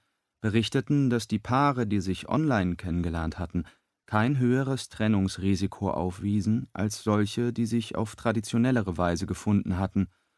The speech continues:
und dass sie mit ihrer Ehe ebenso zufrieden waren wie diese.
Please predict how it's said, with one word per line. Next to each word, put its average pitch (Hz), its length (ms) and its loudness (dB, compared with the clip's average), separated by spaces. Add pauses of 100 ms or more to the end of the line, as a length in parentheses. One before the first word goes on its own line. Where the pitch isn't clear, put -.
(140)
und - 420 -2
dass 104 140 0
sie 107 180 2
mit 101 200 2
ihrer 107 260 0
Ehe 98 380 2
ebenso 107 460 2
zufrieden 90 600 -2
waren 78 400 -6
wie 82 80 -8
diese. - 400 -2